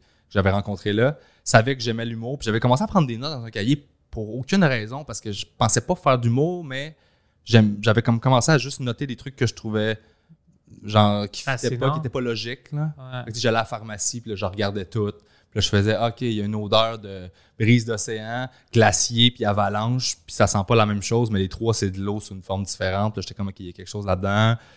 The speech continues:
Speaker 1: Tu sais, puis j'essayais de faire des jokes avec ça. Puis elle m'a dit, « Il y a un concours, envoie un démo. » J'ai envoyé un démo, j'ai été pris. Puis quand j'ai fait le concours, euh, après le premier passage, dans le fond, j'ai eu une job à radio comme writer, une radio de Québec.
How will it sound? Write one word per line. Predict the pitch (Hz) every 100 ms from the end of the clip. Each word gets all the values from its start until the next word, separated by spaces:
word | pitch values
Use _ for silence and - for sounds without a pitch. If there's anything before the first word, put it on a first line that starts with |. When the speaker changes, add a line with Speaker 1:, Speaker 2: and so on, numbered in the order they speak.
| _ _ _ -
Speaker 1:
Tu |
sais, | 110
puis | 104
j'essayais | 98 98
de | 92
faire | 101
des | 95
jokes | 104 101
avec | 90
ça. | - 151 226 - _ _ -
Puis | 123
elle | 113
m'a | 110
dit, « | 110
Il | 127
y |
a |
un | 120
concours, | 131 120 - 135 147
envoie | 110 107 117
un | 110
démo. » | 104 104 113 127
J'ai |
envoyé | 98 107
un | 107
démo, | 104 104 117
j'ai | 107
été | 95 95
pris. | - 123 202
Puis | -
quand | - 123
j'ai | 123
fait | 147
le | 151
concours, | 131 120 110 127 147 190 - _ _ _ _ _ -
euh, | 101 98 98 95 95 95 92
après | 107 113 127
le | 127
premier | 104 - 113 117
passage, | 120 101 113 123 156
dans | 117
le |
fond, | 101 139
j'ai | 113
eu | 101
une | 101 101
job | 113
à | 110
radio | 95 95 117
comme | 113 98 95
writer, | 90 90 110 143 156 _ _ _ _ _ _ -
une | 104
radio | 101 107
de |
Québec. | - 101 -